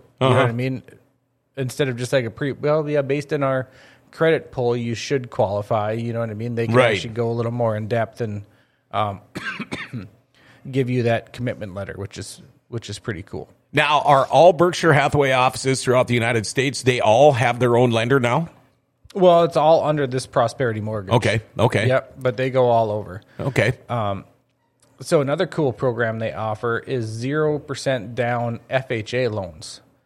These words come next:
Speaker 2: Oh.
Speaker 1: Which F H A loans usually need three and a half percent down.
Speaker 2: Mm-hmm.
Speaker 1: Um, where with their Home Advantage zero, uh,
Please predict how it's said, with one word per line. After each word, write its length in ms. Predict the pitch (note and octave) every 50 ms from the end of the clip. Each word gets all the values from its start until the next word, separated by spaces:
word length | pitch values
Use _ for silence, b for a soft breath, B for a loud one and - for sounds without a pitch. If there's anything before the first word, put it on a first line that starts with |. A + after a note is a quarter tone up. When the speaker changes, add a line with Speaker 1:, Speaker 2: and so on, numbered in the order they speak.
| _ -
Speaker 2:
Oh. 340 | F2 A2+ C3 C#3+ D#3+ A2+ F2 - - _ _ _ _ _ _ -
Speaker 1:
Which 240 | C3+ C3+ A#2+ G#2+ -
F 200 | - C#3+ C#3+ -
H 200 | D3 C3 B2 - D3
A 140 | D3 D#3+
loans 340 | D3 C3+ C3 B2 A#2 A2+ -
usually 380 | A#2 A#2+ B2+ C#3 C3+ B2+ C3+ B2
need 240 | B2 B2+ A#2+ G#2+ -
three 180 | A#2+ A#2+ B2+
and 80 | A#2+ A2+
a 20 | A2
half 220 | A2+ A2 G#2+ -
percent 360 | - G#2 - C3+ B2 F#2+ F#2+
down. 280 | G2+ A2 G2 F2 D#2+ -
Speaker 2:
Mm-hmm. 720 | B2 C3+ C3+ A#2 B2+ D3+ E3+ E3 D#3 - - _ _ - -
Speaker 1:
Um, 320 | A2 A2 G#2+ G#2 G#2 G2 - - - D3+
where 200 | C3+ B2+ B2+ B2
with 240 | B2 B2+ A#2+ A#2 -
their 220 | C3 C3+ C3 B2
Home 180 | B2 C#3+ C#3+ C#3+
Advantage 440 | C3+ B2 B2 C3+ C3 C3 C3 A#2+ A2
zero, 480 | A2 B2 C3+ C#3 C3+ C3 B2+ B2+ A#2 -
uh, 440 | - - A#2 A#2+ A#2 A2+ A2+ G#2